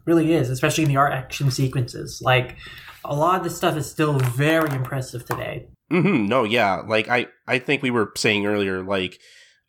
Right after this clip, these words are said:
Speaker 2: obviously it's, um, in, in some places,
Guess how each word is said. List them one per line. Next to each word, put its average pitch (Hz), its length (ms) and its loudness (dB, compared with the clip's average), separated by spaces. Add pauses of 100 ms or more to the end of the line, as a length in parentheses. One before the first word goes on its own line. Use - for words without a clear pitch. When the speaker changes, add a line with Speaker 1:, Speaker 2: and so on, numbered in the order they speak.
(120)
Speaker 2:
obviously 147 600 2
it's, - 680 -2 (380)
um, 110 560 2 (320)
in, 139 200 2
in 143 180 2
some 139 280 0
places, 139 680 0